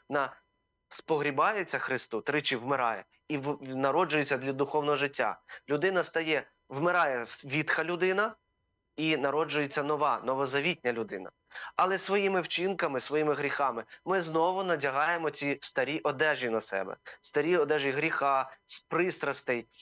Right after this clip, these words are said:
з дурних звичок, які впливають на відносини з люд-, з нашими оточуючими, а в... в частності і відносини чоловіка і дружини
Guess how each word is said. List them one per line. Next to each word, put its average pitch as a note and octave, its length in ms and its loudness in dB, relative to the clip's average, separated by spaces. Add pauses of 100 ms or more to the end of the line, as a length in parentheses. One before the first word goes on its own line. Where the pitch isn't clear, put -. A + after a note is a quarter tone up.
(260)
з B2 100 -10
дурних E3 420 2
звичок, C#3+ 600 2
які C#3 420 0
впливають C#3+ 640 0
на C3 80 2
відносини C3 640 0 (360)
з A#2+ 180 -6
люд-, C3 360 0
з A#2 80 -4
нашими D3 400 2
оточуючими, B2+ 840 -2 (280)
а B2+ 140 2
в... A#2 480 -6
в A#2 60 -12
частності E3 520 0
і C#3 200 -8
відносини C#3 520 0
чоловіка C3+ 560 -2
і C#3+ 80 -12
дружини C3 460 -2